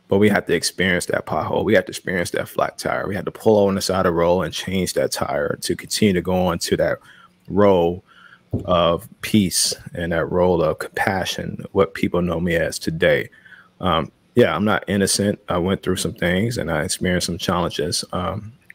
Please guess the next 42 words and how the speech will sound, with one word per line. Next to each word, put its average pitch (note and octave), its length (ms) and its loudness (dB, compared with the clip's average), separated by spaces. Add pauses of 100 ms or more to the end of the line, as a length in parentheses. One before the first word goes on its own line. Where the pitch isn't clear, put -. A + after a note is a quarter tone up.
(120)
but F#2+ 320 4
sometimes F2+ 680 0
you F2 100 -4
had A2 360 2
to, - 360 -4 (580)
to F#3+ 100 2
become F2+ 320 0
a F2+ 40 2
better D#2 260 2
person - 380 -2 (120)
without F2+ 340 4
struggle. G#2 580 2 (180)
Like F2 160 -2
Frederick F2 340 -2
Douglass E2+ 340 0
used - 180 -4
to - 80 -4
say, - 380 -2
"It - 140 -8
can E2+ 160 -2
be E2+ 120 2
no - 140 -4
progress." - 640 -2 (100)
And E2 220 -4
that F2 120 4
was D#2 160 -4
my, E2+ 380 -4 (840)
that A2 140 6
was G#2+ 160 2
my F2+ 180 0
timeline, G2 880 -2 (100)
um, - 420 -4 (280)
needing F2+ 360 2
to - 120 -2
go E2+ 240 4
through E2 200 0
what E2+ 140 4
I E2 80 -2
needed E2+ 280 -2
to - 80 -4
go G2+ 260 4
through. D#2 360 -2